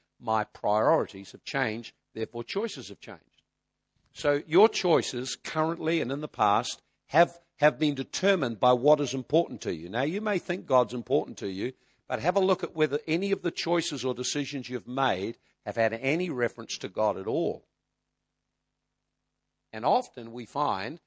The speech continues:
that there are many other things in our heart determine what our choices are. The Bible says, and, uh, Rob was sharing this morning, Proverbs twenty-three seven, "As you think in your heart, that's how you are."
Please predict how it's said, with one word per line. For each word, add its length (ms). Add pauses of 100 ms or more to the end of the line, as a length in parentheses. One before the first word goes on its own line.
(220)
that 260
there 140
are 60
many 300
other 200
things 340
in 100
our 160
heart 320
determine 520
what 180
our 100
choices 540
are. 220 (640)
The 20
Bible 220
says, 340
and, 180
uh, 180
Rob 220
was 80
sharing 220
this 180
morning, 200
Proverbs 340
twenty-three 460
seven, 340 (500)
"As 220
you 80
think 340
in 120
your 180
heart, 460
that's 240
how 180
you 260
are." 320